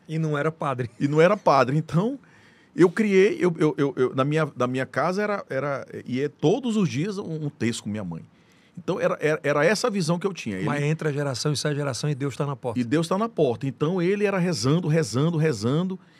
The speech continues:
Speaker 2: e nos fazia rezar, e era colégio, e brincava. Então criança tem que brincar, mas tem que rezar, tem que obedecer o pai e a mãe.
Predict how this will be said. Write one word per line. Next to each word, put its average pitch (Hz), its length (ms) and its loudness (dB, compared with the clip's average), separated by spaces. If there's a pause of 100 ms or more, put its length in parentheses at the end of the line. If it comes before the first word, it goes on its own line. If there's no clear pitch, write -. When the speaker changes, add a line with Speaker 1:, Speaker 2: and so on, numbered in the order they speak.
(160)
Speaker 2:
e 143 80 2
nos 147 160 -2
fazia 135 340 -2
rezar, 127 580 -2 (260)
e 117 100 0
era 127 140 2
colégio, 139 560 0
e 135 80 -4
brincava. 147 760 -2 (460)
Então 190 260 -2
criança 180 440 0
tem 160 120 -4
que 120 100 -10
brincar, 131 600 -8 (180)
mas 87 200 -16
tem 87 140 -12
que 87 100 -14
rezar, 104 640 -8 (220)
tem 101 120 -8
que - 80 -10
obedecer 95 440 -6
o 90 80 -6
pai 95 260 -6
e 90 40 -6
a 85 80 -8
mãe. 135 680 -2